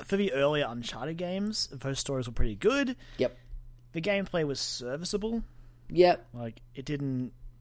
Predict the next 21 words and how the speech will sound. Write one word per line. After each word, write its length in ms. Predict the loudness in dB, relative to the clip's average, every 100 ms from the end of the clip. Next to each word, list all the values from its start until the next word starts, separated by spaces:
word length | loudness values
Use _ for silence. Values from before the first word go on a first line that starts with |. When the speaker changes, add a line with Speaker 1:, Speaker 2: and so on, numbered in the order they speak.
| -10
Speaker 1:
blow 240 | -8 -6
me 180 | -4 -4
away. 500 | -6 -6 -6 -6 -6
I 60 | -6
was 120 | -6
kinda 160 | -6
like, 220 | -6 -4 -2
"Okay, 400 | 0 4 4 4
here's 200 | 4 2
another 200 | 0 0
segment 300 | 0 -2 -2
when 100 | -4
I 80 | -4
sort 220 | -4 -4
of 100 | -4
hide 220 | -4 -6
behind 320 | -6 -6 -8
walls 260 | -8 -8 -8
and 100 | -8
shoot 180 | -8 -8
people." 460 | -8 -8 -8 -10